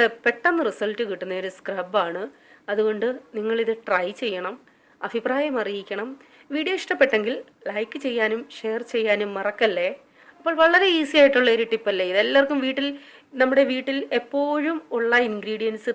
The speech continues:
തന്നെയാണ് ഇത്, വേറെ പുറത്തുനിന്ന് വാങ്ങേണ്ടതായിട്ട് ഒന്നുമില്ല. അപ്പോൾ ഇപ്പോൾ നിങ്ങളുടെ വീട്ടിലുണ്ടെങ്കിൽ ഇപ്പോൾ തന്നെ ട്രൈ ചെയ്ത് നോക്കുക, എന്നിട്ട് അഭിപ്രായം അറിയിക്കുക. വീണ്ടും നിങ്ങൾക്ക് പ്രിയപ്പെട്ട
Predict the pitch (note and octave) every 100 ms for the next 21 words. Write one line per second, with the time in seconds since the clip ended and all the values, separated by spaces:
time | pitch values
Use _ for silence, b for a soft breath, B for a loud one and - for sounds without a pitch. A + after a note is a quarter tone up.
0 | - G3+ G#3 A3 G3 E3+ - - F#3 G3
1 | G#3+ G#3 G#3 G#3 A3+ A3+ G#3+ G3+ G#3 G3+
2 | G#3 G3+ G#3+ G#3+ A3+ A#3+ G3+ G3+ D4+ B
3 | B B B - C#4 E4+ D#4+ C#4+ F#4+ F#4+
4 | F4 E4+ D#4+ D#4 D#4 C#4+ D4 D4+ E4+ F4+
5 | D#4+ C#4+ B3 F#3+ F#3+ A#3+ A3+ A3 G#3+ G3+
6 | G3 A3+ b b b b F#3+ G#3 G#3 F#3+
7 | F#3 F#3+ G3 G#3 G3 G3 F#3 F#3+ G3 C4+
8 | C4 D4+ C#4+ D4 b b b _ C4+ C4+
9 | A#3+ C#4 E4+ F#4